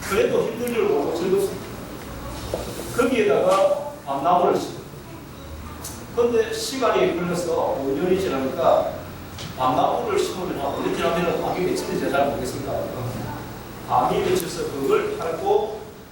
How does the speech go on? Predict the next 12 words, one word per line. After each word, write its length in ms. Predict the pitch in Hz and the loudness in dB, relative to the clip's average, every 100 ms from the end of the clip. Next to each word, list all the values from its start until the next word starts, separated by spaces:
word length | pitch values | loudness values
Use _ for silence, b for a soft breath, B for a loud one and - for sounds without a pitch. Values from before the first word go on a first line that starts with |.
| - - | -16 -12
자식들 340 | 160 165 185 | -10 -10 -8
공부를 460 | - - - 160 156 | -8 -8 -10 -10 -8
시키고 760 | - - - - - 151 143 143 | -8 -8 -10 -10 -6 -4 -2 -4
키우고 640 | 143 - - - 139 143 | -6 -4 -2 0 0 -2
그렇게 160 | 147 - | -4 -4
해요. 260 | - - - - - - - - - - - - - - | -6 -6 -8 -10 -10 -12 -12 -12 -12 -12 -14 -14 -14 -8
그렇게 760 | 240 254 262 - 226 208 208 - - - - - - - - | 0 0 0 0 4 4 2 -4 -10 -16 -18 -20 -20 -18 -8
만든 500 | 147 151 185 185 - | -2 0 0 0 -2
땅이 560 | 180 175 180 - 185 - - - - - | -2 0 2 2 0 -4 -8 -14 -10 -4
어느 140 | - | 0
날 200 | - - | 4 4
갑자기 500 | - - 180 180 - | 2 0 -2 -2 -2